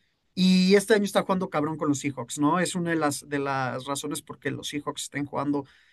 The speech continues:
y sean uno de los contendientes en la N F C, ¿no? Entonces, decidiste deshacerte de Sam Darnold, no extenderlo para quedarte con tu pro-, Project Q B, y, pues, ahorita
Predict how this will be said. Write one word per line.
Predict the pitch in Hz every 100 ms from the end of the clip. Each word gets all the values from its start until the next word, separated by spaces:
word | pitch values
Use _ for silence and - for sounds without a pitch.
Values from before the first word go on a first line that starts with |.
| _
y | 143
sean | 135 160 151 156
uno | 151
de | 156
los | 147
contendientes | - 135 143 147 143 147
en | 143
la | 139
N | 139
F | 139
C, | - 143
¿no? | 131 139
Entonces, | 165 170 170 180 - - _ _
decidiste | - 175 170 196 190 233 294
deshacerte | 254 226 151 190 190 202
de | 160
Sam | 151 185
Darnold, | 180 180 175 156
no | 165 190
extenderlo | 208 - 170 165 180 185 156 147 _ _ _ _ -
para | 151 151
quedarte | 170 165 170 214
con | 165 147
tu | 147
pro-, | 156 156 - _ _
Project | 180 170 190 -
Q | 190 175
B, | 185 247 - _ -
y, | 156 151 151 156
pues, | 151 -
ahorita | 151 156 175 202 202 175